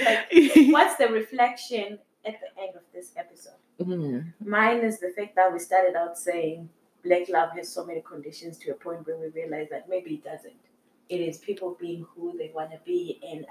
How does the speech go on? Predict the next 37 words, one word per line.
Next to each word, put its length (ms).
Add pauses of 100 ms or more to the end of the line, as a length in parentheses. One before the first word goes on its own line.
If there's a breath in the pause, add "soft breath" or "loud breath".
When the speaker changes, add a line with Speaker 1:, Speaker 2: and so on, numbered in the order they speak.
Speaker 1:
adhering 640
to 280 (640 loud breath)
their 240
cultures, 640
their 240
values, 680 (160)
and 480
being 320
more 540 (240)
raw 500 (100)
in 140
terms 320
of 140
their 200
expectations. 1000 (300 soft breath)
But 140
also, 460 (340)
I 160
don't 240
see 320
my 200
mother 340
objecting 640
if 100
I 120
said, 400 (540)
"This 200
is 120
the 80
person 360
that 160
I'm 480
with." 260 (200)
She's 240
not 220
going 260
to 100